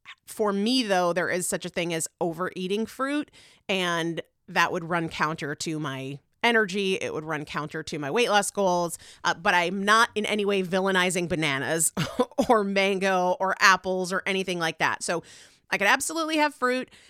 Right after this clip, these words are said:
I just choose not to have it regularly because I feel my best when I'm minimizing that. So to me, zero sugar is about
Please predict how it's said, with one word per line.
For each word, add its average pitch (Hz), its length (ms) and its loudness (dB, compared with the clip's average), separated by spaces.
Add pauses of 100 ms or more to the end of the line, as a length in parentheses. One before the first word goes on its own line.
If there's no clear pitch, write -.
I 214 80 4
just 226 260 -2
choose 226 400 -2
not 170 360 0
to 240 80 -6
have 220 240 2
it - 100 -6
regularly 262 580 -2
because 233 300 -4
I 175 120 0
feel 196 440 0
my 175 220 -2
best 156 580 0 (640)
when 180 300 0
I'm 160 500 2
minimizing 151 720 0
that. 123 280 -8
So 185 280 0 (360)
to 262 120 0
me, 330 380 4
zero 262 320 4
sugar 226 400 2
is 208 100 2
about 190 520 6